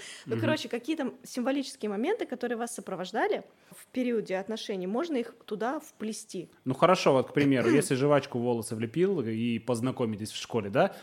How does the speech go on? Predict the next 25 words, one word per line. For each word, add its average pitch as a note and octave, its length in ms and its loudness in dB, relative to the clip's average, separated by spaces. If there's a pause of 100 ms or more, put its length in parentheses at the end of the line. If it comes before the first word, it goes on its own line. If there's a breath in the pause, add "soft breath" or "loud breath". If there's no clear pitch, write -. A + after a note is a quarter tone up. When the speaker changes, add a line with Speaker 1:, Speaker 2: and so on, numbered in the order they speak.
(120)
Speaker 2:
то D3 120 4
как D3+ 240 4
вот B2 120 -2
этот A#2+ 200 0
символ F#3 340 4
использовать, C3 680 0
э, A2 320 0 (260 loud breath)
а, A2 140 -2
в G#2 80 -14
ходе B2 340 2
предложения C3+ 800 0
как - 180 -12
такового? G#2+ 520 -4
Давай, A#2+ 280 2
Speaker 1:
Легко. - 60 -8
Speaker 2:
поштурмим. A3 540 0 (200)
Speaker 1:
Окей. B3 480 -6 (220 loud breath)
Смотри, C4+ 420 0
если D4 340 0
мы D#4 80 0
познакомились, C4 840 -6
э, G3+ 280 -2
в - 60 -16
школе, G#3 500 -2 (360 soft breath)
соответственно, A3 880 -6